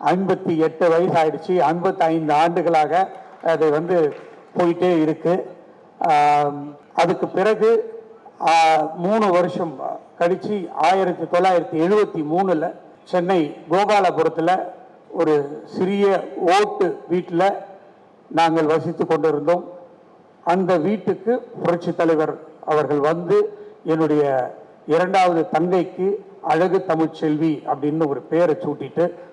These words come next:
போனாரு. அதுதான் முதல் முதல் எங்க வீட்டுக்கு புரட்சி தலைவர் வந்தது. So,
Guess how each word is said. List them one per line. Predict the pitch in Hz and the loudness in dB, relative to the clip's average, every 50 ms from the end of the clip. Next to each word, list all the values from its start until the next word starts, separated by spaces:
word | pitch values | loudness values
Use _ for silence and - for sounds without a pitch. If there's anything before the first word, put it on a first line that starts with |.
| - - - | -16 -6 -2
போனாரு. | 160 160 151 151 147 143 151 170 175 - - - - - - | -2 0 2 2 2 2 2 0 0 -2 -8 -14 -18 -16 -2
அதுதான் | - 147 175 160 175 165 196 208 208 180 | 0 0 2 2 2 2 2 2 2 2
முதல் | 165 170 180 190 196 | 0 2 2 2 2
முதல் | 190 180 180 185 208 220 233 208 - - - - - - | 0 0 0 2 2 2 0 -2 -8 -14 -20 -20 -8 -2
எங்க | 151 165 160 156 | -2 0 2 2
வீட்டுக்கு | 147 156 190 196 156 190 165 - 190 | 0 0 0 0 -2 -2 -2 -2 -4
புரட்சி | 185 151 165 165 156 165 156 | -2 -2 -4 -4 -2 -4 -4
தலைவர் | - 156 147 151 147 135 131 139 | -2 0 2 2 2 2 2 0
வந்தது. | 139 147 147 139 127 147 170 185 - - - - - - - - - _ - - | 0 0 -2 -2 -2 -2 -2 -2 -4 -8 -14 -20 -20 -20 -20 -20 -20 _ -4 0
So, | 180 170 156 131 127 - - | 2 2 2 2 -2 -4 -6